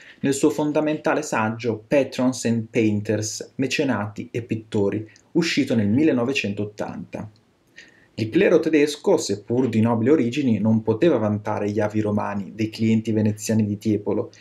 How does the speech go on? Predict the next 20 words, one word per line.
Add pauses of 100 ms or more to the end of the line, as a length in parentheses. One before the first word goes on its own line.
(200)
e
in
ogni
caso
la
vita
medievale
costituiva
l'unico
possibile
precedente
appropriato
alla
loro
realtà
feudale
in
piena
età
illuministica.